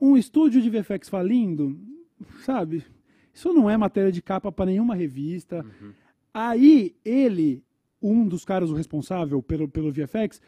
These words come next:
Speaker 1: foi tentar um contato com o Brendan Fraser por meio da I M D B Pro,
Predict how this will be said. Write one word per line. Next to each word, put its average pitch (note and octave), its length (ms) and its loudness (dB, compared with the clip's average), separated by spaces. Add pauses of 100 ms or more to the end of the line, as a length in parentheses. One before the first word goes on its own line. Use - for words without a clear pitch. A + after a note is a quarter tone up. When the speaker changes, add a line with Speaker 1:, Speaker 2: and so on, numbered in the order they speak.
(360)
Speaker 1:
foi B3+ 360 2 (360)
tentar A#3 360 -4
um D4 80 4
contato G#3+ 420 -4
com A3 100 -2
o - 20 -4
Brendan F3+ 320 -2
Fraser D#3+ 580 -2
por G3+ 160 2
meio G#3 380 0
da G#3+ 260 -2
I A#3 160 2
M A#3+ 160 6
D G#3+ 140 4
B A3+ 120 2
Pro, G#3 380 0